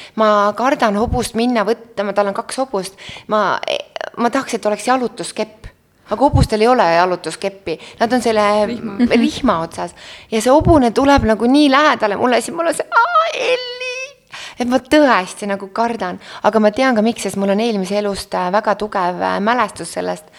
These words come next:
Speaker 1: mis, ma, te ei ole näinud oma eelmise elusid või?
Speaker 2: Ma olen käinud holistilises teraapias ja siis ma midagi,
Speaker 1: Mhm. Aga
Speaker 2: ma
Speaker 1: no
Speaker 2: ei ole väga süvitsi
Speaker 1: Jah,
Speaker 2: läinud sellesse.
Speaker 1: et, äh,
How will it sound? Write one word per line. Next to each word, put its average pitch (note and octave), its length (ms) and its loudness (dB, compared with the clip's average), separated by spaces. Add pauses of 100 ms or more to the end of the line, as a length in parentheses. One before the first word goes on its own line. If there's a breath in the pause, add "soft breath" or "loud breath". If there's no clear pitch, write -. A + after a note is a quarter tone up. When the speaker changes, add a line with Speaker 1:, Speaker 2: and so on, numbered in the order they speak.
(300 loud breath)
Speaker 1:
mis, G#3+ 500 -6 (600 soft breath)
ma, E3 120 -8 (120)
te C4 80 -2
ei C4 160 2
ole G3+ 160 -2
näinud F3 200 -6
oma E3+ 120 -6
eelmise D#3+ 240 -10
elusid - 260 -16
või? F3+ 100 -16 (1300 soft breath)
Speaker 2:
Ma B3+ 100 2
olen B3 140 4
käinud G#3+ 320 -2
holistilises G3 600 -4
teraapias F#3 500 -6
ja G3 60 -6
siis F#3+ 240 -10
ma F#3 320 -4 (100)
midagi, - 440 -10 (240)
Speaker 1:
Mhm. G#3 400 -4 (260)
Aga G#3 240 0
Speaker 2:
ma G3+ 80 2
Speaker 1:
no G#3 60 0
Speaker 2:
ei G3+ 60 -2
ole G3+ 240 -4
väga G3 180 -8
süvitsi F#3 360 -6
Speaker 1:
Jah, G3+ 120 -2
Speaker 2:
läinud G3 160 0
sellesse. G3 400 -6
Speaker 1:
et, G#3+ 60 -6
äh, F#3+ 240 0